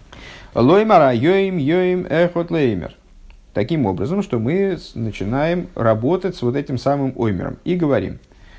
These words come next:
а, первый день. Сегодня один день омера. Ад мемтес йом-, мемтес йомим. Вплоть до дня, когда мы наконец говорим, сегодня сорок девять дней омера.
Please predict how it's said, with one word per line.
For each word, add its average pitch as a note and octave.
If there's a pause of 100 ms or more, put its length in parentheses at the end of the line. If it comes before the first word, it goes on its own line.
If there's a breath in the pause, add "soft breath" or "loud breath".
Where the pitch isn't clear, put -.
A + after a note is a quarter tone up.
(160 soft breath)
а, G2
первый F2+
день. E2+ (260)
Сегодня G#3 (300)
один C#3+
день D3+
омера. A#2 (680 loud breath)
Ад G3
мемтес D#3
йом-, C#3
мемтес D3
йомим. A2+
Вплоть D3
до A#2
дня, D3
когда D3+
мы D3+
наконец C3+
говорим, B2+
сегодня F3
сорок C#3
девять D3+
дней C#3
омера. A2